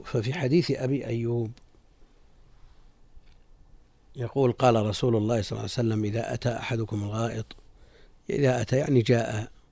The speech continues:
والغائط تقدم بيانه مستوفا، "فلا يستقبل القبلة"،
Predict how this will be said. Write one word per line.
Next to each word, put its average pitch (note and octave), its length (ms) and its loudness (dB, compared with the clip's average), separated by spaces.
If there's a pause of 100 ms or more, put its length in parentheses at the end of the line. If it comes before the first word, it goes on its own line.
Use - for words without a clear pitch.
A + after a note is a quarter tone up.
(380)
والغائط A#2 1300 -2
تقدم A2 540 0
بيانه A2+ 280 2
مستوفا، G#2+ 720 2 (2250)
"فلا A#2+ 420 2 (1700)
يستقبل A#2 600 2
القبلة"، A2+ 720 4